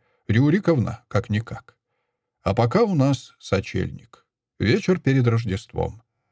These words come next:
Рождеством, которое наступит вот-вот. В дальнем углу огромного зала звучал камерный оркестр «Щелкунчик» Петра Ильича Чайковского. Самая новогодняя и рождественская композиция моего детства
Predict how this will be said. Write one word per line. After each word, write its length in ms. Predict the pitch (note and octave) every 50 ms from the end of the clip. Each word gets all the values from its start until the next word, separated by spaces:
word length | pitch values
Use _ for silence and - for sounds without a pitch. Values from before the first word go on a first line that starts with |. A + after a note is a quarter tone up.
| _ _ -
Рождеством, 680 | G2+ G2 C3 B2+ A#2+ C3+ D3+ D3 - F#3+ A#3+ A3+ E3
которое 420 | - B2 A2+ A#2 E3+ F#3 E3+ D#3
наступит 680 | C3+ C3 B2 A#2 - - - G3 F3+ - C#3+ - - - -
вот-вот. 680 | - F#2 G2 A#2+ A#2 - - F2+ E2 F2 - - - _ _ _ _ _ _ _ _ _ _ _ _ _ _ _ -
В 100 | A2 F#2
дальнем 400 | G2 A#2+ B2 A#2 G#2 G#2 G2+ G#2
углу 260 | G#2 F#2+ A2+ D#3 C#3+
огромного 480 | A2 G2 G#2+ F#2+ G2+ G#2 G2 F#2 G2
зала 320 | G2 - A#2 C3 B2+ A2 G2+
звучал 440 | - - G2+ A2 - C3 B2+ B2+ A#2+
камерный 460 | - C#3 E3+ F3 D#3 C3+ A#2 A2+ A2
оркестр 640 | G2+ - - - C3+ D#3+ D3 - - B2+ B2 A#2 - _ _ _ _ _ _
«Щелкунчик» 680 | - - C#3+ D3+ C3+ - - A3+ A3 - - E3+ - -
Петра 280 | B2+ A#2 A#2 A#2+ -
Ильича 400 | D3 B2+ A#2+ A2 A2 - A#2+ A#2+
Чайковского. 840 | A#2 - G2+ G2+ - - G2 E2+ - - - - - - - - - _ _ _ _ _ _
Самая 480 | - - - - D3+ G3 G3+ F#3+ F3 E3+
новогодняя 640 | D#3+ C#3+ C3+ C3 A#2+ G#2 A#2+ E3 D#3+ B2 A#2 A#2 A2+
и 40 | G#2+
рождественская 800 | A2 A2 G2+ G#2 G#2+ C3 D3+ - - B2+ B2 A#2 - - A2+ G#2+
композиция 680 | - G#2+ G2 F2+ G2 G2+ F#2+ A2+ F3 F3 - - C3 A#2+
моего 300 | A2 A2 A2 G2+ G2+ G2
детства 600 | F2 G2+ D3+ D#3+ - - - C3+ C3+ C3+ C3